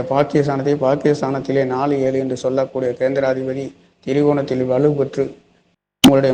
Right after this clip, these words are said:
முயற்சி ஸ்தானங்கள் அனைத்தும் தித்திக்கின்றதும், எடுக்கின்ற காரியங்கள் ஜெயிக்கப் போகின்ற ஒரு அற்புதமான ஒரு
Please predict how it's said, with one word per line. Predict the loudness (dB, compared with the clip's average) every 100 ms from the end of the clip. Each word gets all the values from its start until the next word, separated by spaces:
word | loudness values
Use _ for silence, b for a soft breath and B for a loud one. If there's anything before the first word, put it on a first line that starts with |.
| 2
முயற்சி | 2 2 0
ஸ்தானங்கள் | 0 0 -2 -2
அனைத்தும் | -2 -2 -2
தித்திக்கின்றதும், | -2 -2 -2 -2 -2 -2 -2
எடுக்கின்ற | -4 -4 -2 -2 -2
காரியங்கள் | -2 -2 -4 -4
ஜெயிக்கப் | -4 -2 0 0
போகின்ற | -2 0 0 0
ஒரு | -2
அற்புதமான | -4 -2 -2 -2 -4 -4
ஒரு | -4